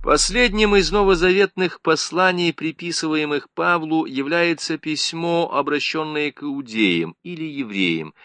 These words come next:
как было указано в одном из старейших кодексов. Это послание оказалось последним в ряду посланий Павла из-за того, что еще во времена раннего христианства возникли сомнения относительно его авторства.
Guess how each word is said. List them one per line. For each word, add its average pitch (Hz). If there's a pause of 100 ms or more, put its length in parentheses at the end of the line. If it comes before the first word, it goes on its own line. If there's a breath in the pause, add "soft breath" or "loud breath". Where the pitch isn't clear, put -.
(140 loud breath)
как 143
было 90
указано 156
в -
одном 101
из 98
старейших 90
кодексов. - (720)
Это 190
послание 170
оказалось 156
последним 123
в 107
ряду 113
посланий 107
Павла 107 (340 loud breath)
из-за 98
того, 147
что -
еще 104
во 101
времена 131
раннего 180
христианства 160 (400 soft breath)
возникли 143
сомнения 139
относительно 107
его 95
авторства. -